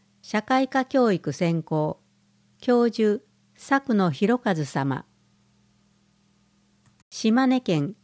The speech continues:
兵庫県を中心に、市町村レベル、小学校区、地区レベル、集落レベルの地域づくりに参画。島根県江津市、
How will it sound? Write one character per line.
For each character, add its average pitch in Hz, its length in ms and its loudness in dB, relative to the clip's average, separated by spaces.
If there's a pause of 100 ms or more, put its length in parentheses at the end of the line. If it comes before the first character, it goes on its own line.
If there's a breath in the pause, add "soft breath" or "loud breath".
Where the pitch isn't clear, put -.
(100)
兵 254 280 4
庫 277 140 2
県 196 260 0
を 143 100 -2
中 202 260 -2
心 190 340 -2
に、 165 240 -2 (160)
市 - 140 -16
町 269 220 2
村 262 280 0
レ 240 140 0
ベ 165 160 0
ル、 139 180 -10 (240)
小 262 320 2
学 254 300 -2
校 202 240 2
区、 - 220 -12 (420)
地 - 100 -14
区 262 160 0
レ 247 140 4
ベ 180 140 4
ル、 143 200 -6 (280)
集 277 320 2
落 269 220 0
レ 254 140 4
ベ 226 140 4
ル 165 100 0
の 151 160 -4
地 - 240 -2
域 262 160 -2
づ 254 140 0
く 220 120 -2
り 175 120 0
に 143 120 -2
参 170 300 -2
画。 160 360 -6 (1080)
島 233 380 0
根 254 160 0
県 175 420 -2
江 220 240 2
津 214 140 -6
市、 - 320 -8